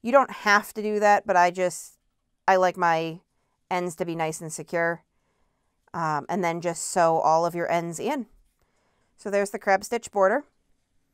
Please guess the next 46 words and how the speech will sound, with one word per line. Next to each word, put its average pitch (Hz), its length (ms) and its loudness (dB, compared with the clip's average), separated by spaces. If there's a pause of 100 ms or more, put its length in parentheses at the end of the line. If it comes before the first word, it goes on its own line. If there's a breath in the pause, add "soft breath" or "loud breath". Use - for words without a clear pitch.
(640)
You 175 100 -14
can 175 120 -14
see 190 100 -6
the 180 80 -10
color 180 260 0
change 190 320 -6
in 185 120 -6
between. 214 400 -6 (800)
And 180 160 -6
again, 180 300 0
I've 170 100 -4
just 175 160 -12
got 175 140 -4
that 165 140 -2
little 170 160 -6
gap 180 280 0
that 175 100 -4
I'm 170 120 -6
gonna 165 160 -6
close 175 340 -4
up 185 180 0 (560)
when 190 140 -6
I 175 80 -4
sew 180 180 -2
it 196 80 2
up. 285 140 0 (580)
So 185 320 0
I 202 200 8
am 214 240 -4
going 208 240 -2
to 202 80 -6
sew 196 260 2
all 196 160 4
my 226 140 0
ends 190 260 -4
in, 277 200 -2 (320)
and 175 300 -4
I 175 220 4
will 180 220 0
show 175 220 -4
you, 175 400 -6 (240)
uh, 156 320 0
the 170 180 -6
very 185 400 0
final 175 300 -2
product 190 400 2